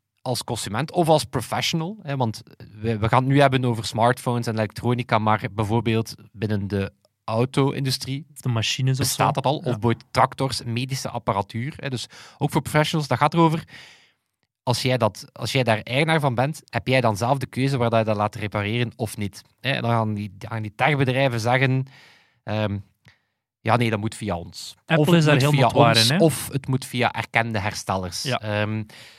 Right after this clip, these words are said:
Speaker 1: ja, wat heb je dan? Ja, dan heb je vaak geen keuze, lange wachttijden,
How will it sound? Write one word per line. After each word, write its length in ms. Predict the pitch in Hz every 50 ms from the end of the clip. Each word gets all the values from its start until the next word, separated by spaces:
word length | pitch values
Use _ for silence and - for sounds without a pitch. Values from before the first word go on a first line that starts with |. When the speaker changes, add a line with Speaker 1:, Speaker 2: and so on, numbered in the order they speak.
| _ _ _ _ _ _ _ _
Speaker 1:
ja, 200 | - 113 104 113
wat 100 | 113 117
heb 140 | 127 139 139
je 60 | 147
dan? 320 | 135 135 135 135 139 - -
Ja, 140 | - 104 104
dan 140 | 107 107 107
heb 120 | 104 -
je 60 | -
vaak 240 | 98 104 98 98 - -
geen 300 | - - 107 104 107 98
keuze, 600 | - 110 113 123 123 113 127 120 117 113 110 113 123 - _ _ _ _
lange 340 | - 107 110 113 117 113 101
wachttijden, 680 | 110 113 - - - 110 104 107 110 107 107 101 101